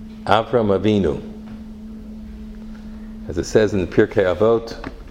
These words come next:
in the chapters of our fathers, that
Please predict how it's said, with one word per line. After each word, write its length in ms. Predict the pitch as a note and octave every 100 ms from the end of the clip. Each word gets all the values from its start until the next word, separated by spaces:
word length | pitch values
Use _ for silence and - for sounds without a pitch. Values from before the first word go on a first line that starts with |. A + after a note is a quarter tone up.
| - - - -
in 60 | D#2+
the 60 |
chapters 480 | - A#2+ G#2 A2 G2
of 80 | F2+
our 80 | E2+
fathers, 580 | G2+ F#2 E2 D#2+ - - - - - - - - - - - - - - - - - - - - -
that 260 | F#2+ F#2